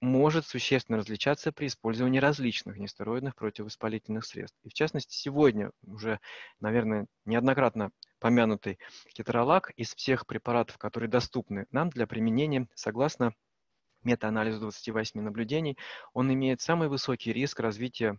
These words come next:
побочных явлений со стороны желудочно-кишечного тракта. И если, может быть, в общей популяции этот риск, а, на практике встречается редко, и тем не менее возникают кровотечения желудочно-кишечные у пациентов, которые применяют даже, а, не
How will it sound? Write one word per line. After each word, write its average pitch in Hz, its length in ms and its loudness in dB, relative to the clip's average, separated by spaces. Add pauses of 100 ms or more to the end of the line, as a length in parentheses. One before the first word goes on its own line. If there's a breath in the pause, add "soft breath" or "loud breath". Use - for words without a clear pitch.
(140)
побочных - 460 -12
явлений 123 340 -2
со - 120 -10
стороны 107 260 -2
желудочно-кишечного 110 920 -8
тракта. - 440 -6 (380 loud breath)
И 120 60 2
если, 170 220 4
может 156 180 0
быть, 143 160 -4
в 139 60 0
общей 147 240 4
популяции 110 840 -2
этот 117 300 -2
риск, - 480 -4 (200)
а, 98 340 -6 (200)
на 107 220 0
практике 135 460 2
встречается - 600 -4
редко, 120 420 -2 (320 loud breath)
и 113 100 -4
тем 151 260 6
не 123 80 6
менее 110 320 2
возникают 104 560 0
кровотечения 107 640 -4
желудочно-кишечные 104 1000 -8 (760)
у 117 80 -8
пациентов, 113 500 -2
которые 117 380 -4
применяют 110 480 0
даже, 110 260 -2 (540 loud breath)
а, 107 300 0
не 120 440 6